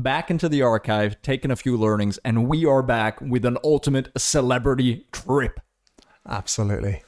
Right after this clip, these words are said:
Speaker 2: What a pleasure to be back doing it. Only our third ultimate celebrity trip, but these n-, episodes have proven to be among our most popular, actually.
Speaker 1: Absolutely. It all started last year with the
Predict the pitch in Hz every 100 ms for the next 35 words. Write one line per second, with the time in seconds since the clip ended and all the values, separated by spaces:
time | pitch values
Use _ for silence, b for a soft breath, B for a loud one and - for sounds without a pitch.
0 | - 131 131 131 135 131 123 127 117 120
1 | 117 123 120 107 135 202 196 175 165 -
2 | 151 165 151 147 127 123 120 113 113 120
3 | 120 - B B B _ 123 117 - 131
4 | 156 143 131 135 135 - 117 - 131 -
5 | 131 127 110 117 107 - 123 160 208 139
6 | 143 151 151 120 104 - 127 - 120 110
7 | - 110 127 110 113 139 - 131 131 120
8 | 123 135 - 120 131 120 120 113